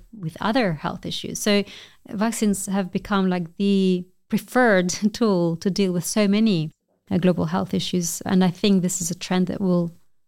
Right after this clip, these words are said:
assuming nothing changes, that will continue to expand in the future.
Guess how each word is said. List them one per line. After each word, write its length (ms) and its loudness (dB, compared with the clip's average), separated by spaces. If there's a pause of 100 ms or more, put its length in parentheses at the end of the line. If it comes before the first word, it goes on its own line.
(220)
assuming 360 2
nothing 300 2
changes, 500 4 (440)
that 120 2
will 120 2
continue 720 2 (220)
to 120 -4
expand 680 -2
in 80 -2
the 180 -6
future. 460 -6